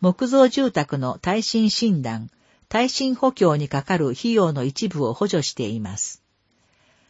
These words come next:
令和五年度は受付終了。令和六年度は四月から受付開始予定。詳しくは、都市計画課、建築住宅係、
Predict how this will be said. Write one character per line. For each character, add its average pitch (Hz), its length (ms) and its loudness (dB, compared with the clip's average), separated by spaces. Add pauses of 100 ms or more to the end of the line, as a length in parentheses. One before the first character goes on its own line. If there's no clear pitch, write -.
(200)
令 240 180 6
和 160 140 2
五 147 140 0
年 180 240 0
度 131 100 -2
は 120 100 -4
受 135 200 -2
付 170 260 -2
終 143 320 -2
了。 117 380 -6 (540)
令 247 180 6
和 185 120 2
六 156 240 2
年 180 240 2
度 120 140 -2
は 113 200 -6
四 - 180 -4
月 202 260 -2
か 147 140 -2
ら 117 140 -4
受 135 200 -2
付 185 240 -2
開 156 220 -2
始 151 200 -4
予 143 120 0
定。 113 420 -12 (1600)
詳 254 220 2
し - 120 -4
く 175 140 0
は、 143 380 0
都 190 120 0
市 262 200 -2
計 240 260 2
画 233 140 -4
課、 - 440 -4 (240)
建 254 240 2
築 - 280 0
住 233 200 4
宅 208 280 0
係、 113 520 -4